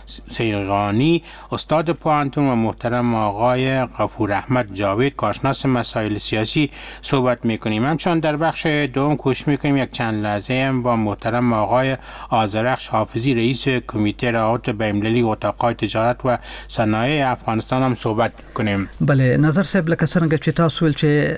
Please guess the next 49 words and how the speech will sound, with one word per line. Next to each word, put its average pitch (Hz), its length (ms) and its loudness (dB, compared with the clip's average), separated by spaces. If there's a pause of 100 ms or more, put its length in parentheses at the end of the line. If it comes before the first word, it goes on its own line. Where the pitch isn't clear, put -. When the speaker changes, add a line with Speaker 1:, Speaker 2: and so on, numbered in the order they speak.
(120)
Speaker 2:
اه، 127 180 4
حافظي 139 480 2
صاحب 156 200 2
په - 140 -2
دومه 165 260 4
برخه 156 280 -2
کې - 60 -2
له 156 120 4
موږ 156 120 2
سره 151 220 2
برخه 151 300 0
اخلي، 151 300 0 (400)
نو 139 160 6
هڅه 175 240 2
به 165 220 4
وکړو 156 200 0
چې - 120 -2
دغه 135 280 2
تجارتي 135 540 2
مسله 180 340 2
تر 135 220 2
ډیره 170 200 4
په 160 180 2
دومه 156 300 4
مس-، 131 200 2 (100)
اه، 120 220 -2
برخه 131 360 2
کې - 20 2
Speaker 1:
بله. 120 240 2
Speaker 2:
د - 40 -4
خپرونې 135 440 2
کې، - 100 -2
یعنی 131 140 4
په 135 140 0
دوم 160 220 2
ساعت 151 380 0
کې 143 40 4
راواخلو. 147 460 2
Speaker 1:
زیاتر 110 360 0
صحبت 98 380 -2
کنیم. 98 140 0
Speaker 2:
البته 190 320 2
Speaker 1:
بله. - 20 -6
Speaker 2:
په 190 220 2
لومړۍ 180 340 4
برخه 190 240 0
کې 208 100 -2
به 190 120 2
هم، 190 260 2